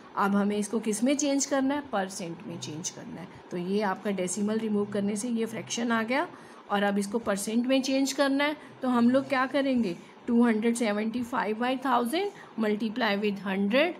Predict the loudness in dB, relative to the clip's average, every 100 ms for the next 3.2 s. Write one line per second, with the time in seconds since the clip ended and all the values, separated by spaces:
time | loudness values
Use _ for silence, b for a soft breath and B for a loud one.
0 | B B B -4 -4 0 0 0 -2 -4
1 | -4 -2 -4 -4 -4 -4 -4 -6 -8 -10
2 | -20 -14 -10 -6 -4 -2 0 2 2 2
3 | 0 -4